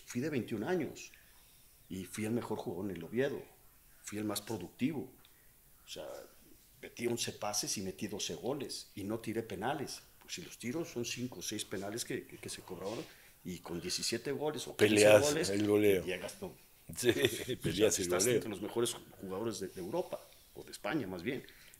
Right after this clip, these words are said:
Speaker 1: Pero no fue así, eh, por el equipo chico, pero realmente, primer año, jugando más del ochenta por ciento de los minutos, fue bastante productiva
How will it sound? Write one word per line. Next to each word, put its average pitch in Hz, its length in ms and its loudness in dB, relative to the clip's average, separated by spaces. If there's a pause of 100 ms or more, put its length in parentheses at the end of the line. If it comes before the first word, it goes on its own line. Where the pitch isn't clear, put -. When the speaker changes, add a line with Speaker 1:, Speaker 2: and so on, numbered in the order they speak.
Speaker 1:
Pero 170 180 6
no 190 140 6
fue 202 160 4
así, 226 300 6
eh, 117 280 -2
por 107 160 0
el 107 80 0
equipo 127 340 0
chico, - 360 -2 (200)
pero 98 260 2 (420)
realmente, 131 880 2 (340)
primer 110 280 0
año, 156 300 2
jugando 104 420 -4
más 101 180 -2
del 101 120 -4
ochenta 107 420 -4
por 98 120 -6
ciento 107 340 -4
de 101 60 -4
los 101 120 -6
minutos, 120 540 -2 (800)
fue 113 200 -2
bastante 123 580 -4
productiva 78 600 -12